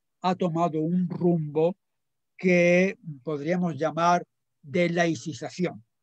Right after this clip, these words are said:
Y espero que se me entienda cuando digo, cuando digo laicización, es decir,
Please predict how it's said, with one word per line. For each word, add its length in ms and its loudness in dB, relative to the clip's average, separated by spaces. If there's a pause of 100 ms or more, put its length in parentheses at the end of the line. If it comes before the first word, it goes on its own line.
(300)
Y 100 -18
espero 260 -6
que 80 -10
se 140 -10
me 80 -6
entienda 420 -2
cuando 220 -14
digo, 400 -6 (220)
cuando 280 -8
digo 220 -4
laicización, 640 -8
es 80 -4
decir, 300 -2